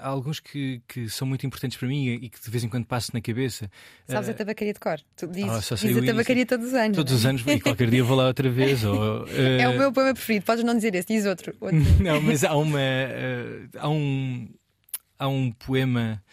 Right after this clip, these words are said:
Speaker 1: há uma parte de um poema do, do Camões que eu, que, que eu passo muitas vezes na minha cabeça. É uma canção. Uma vez, em,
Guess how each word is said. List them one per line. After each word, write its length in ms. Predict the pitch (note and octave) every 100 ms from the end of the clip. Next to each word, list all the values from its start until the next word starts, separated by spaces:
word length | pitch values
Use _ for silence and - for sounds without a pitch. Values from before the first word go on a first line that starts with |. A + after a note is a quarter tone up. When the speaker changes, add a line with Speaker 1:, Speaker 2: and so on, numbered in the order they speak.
| - - - _ _ _ - -
Speaker 1:
há 60 |
uma 220 | D3+ D3
parte 380 | C3+ E3+ D#3+ -
de 80 | C3+
um 60 | C3+
poema 320 | - D3 C3
do, 480 | B2 A#2+ A#2 A#2 B2+
do 220 | B2+ A#2
Camões 420 | C#3+ B2 B2+ B2+
que 140 | -
eu, 340 | C3+ B2+ B2+ A#2
que, 180 | - -
que 100 | -
eu 40 |
passo 220 | C#3 D3+ -
muitas 180 | C#3 B2
vezes 220 | A#2+ G2+
na 100 | B2+
minha 160 | C3 A#2
cabeça. 440 | B2 G#2+ G2+ -
É 100 | A#2
uma 100 | B2+
canção. 340 | B2+ A#2 - B2
Uma 160 | C3+
vez, 260 | B2+ C3+ - -
em, 280 | A#2+ A2+ A2